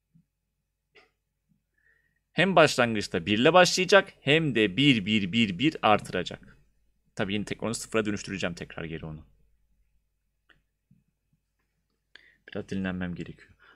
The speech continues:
Bak artış bir, bir, bir, bir. Başlangıçta bir ile başladı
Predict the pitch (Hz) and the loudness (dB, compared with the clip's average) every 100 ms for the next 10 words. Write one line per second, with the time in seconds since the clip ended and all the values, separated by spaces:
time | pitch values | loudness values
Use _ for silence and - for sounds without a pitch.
0 | _ - - 147 175 175 185 - 180 170 | _ -18 0 4 4 2 -2 -2 0 0
1 | 170 - _ _ _ 151 160 160 - _ | 0 -10 _ _ _ 2 2 0 -10 _
2 | _ _ 160 160 156 - _ _ _ 151 | _ _ 2 2 0 -10 _ _ _ 0
3 | 156 156 - _ - 208 196 190 180 156 | 0 0 -14 _ 4 4 4 0 0 -4
4 | - 101 90 127 165 190 202 202 202 196 | -2 -4 2 2 4 6 6 4 2 4
5 | 214 214 | 4 2